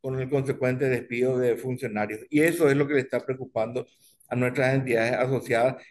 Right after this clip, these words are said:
el no tener que llegar nuevamente a acciones tan drásticas.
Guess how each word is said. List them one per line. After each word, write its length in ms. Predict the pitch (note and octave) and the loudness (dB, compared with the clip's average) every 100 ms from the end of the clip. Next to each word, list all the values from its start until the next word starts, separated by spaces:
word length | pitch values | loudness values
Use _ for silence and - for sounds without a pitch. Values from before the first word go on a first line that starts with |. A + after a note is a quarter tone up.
| - | -4
el 180 | C3+ | 0
no 140 | C#3 D3+ | 2 4
tener 280 | D3+ C#3 C#3 | 4 2 2
que 120 | C#3+ | 0
llegar 300 | C#3 A#2+ B2+ | 0 0 0
nuevamente 800 | B2+ C3+ A#2+ A#2 B2 C3 C3+ - _ | 0 -2 -2 -4 -6 -6 -6 -8 _
a 100 | C3 | -2
acciones 420 | B2 C3 C#3+ C3+ | 0 2 2 2
tan 220 | C#3+ C#3+ C3+ | 0 -2 2
drásticas. 560 | C3+ C#3 C3+ C3+ G#2 | 2 0 -4 -8 -8